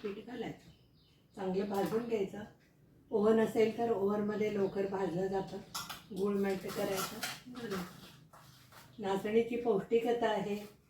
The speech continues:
गूळ आहे, गूळ पण जास्त लागत नाही. करून बघा, ड्रायफ्रुट्सची चव चांगली लागते.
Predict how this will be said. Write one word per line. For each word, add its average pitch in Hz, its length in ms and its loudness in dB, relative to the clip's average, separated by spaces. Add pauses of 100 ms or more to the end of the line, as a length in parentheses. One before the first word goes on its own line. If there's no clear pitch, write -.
(140)
गूळ 233 380 6
आहे, 202 300 4
गूळ 208 200 -2
पण 226 260 0
जास्त 202 320 0
लागत 190 400 -2
नाही. 190 200 -6 (640)
करून 226 260 4
बघा, 196 280 0
ड्रायफ्रुट्सची 190 840 -2
चव 202 340 -2
चांगली 190 360 -2
लागते. 190 360 -4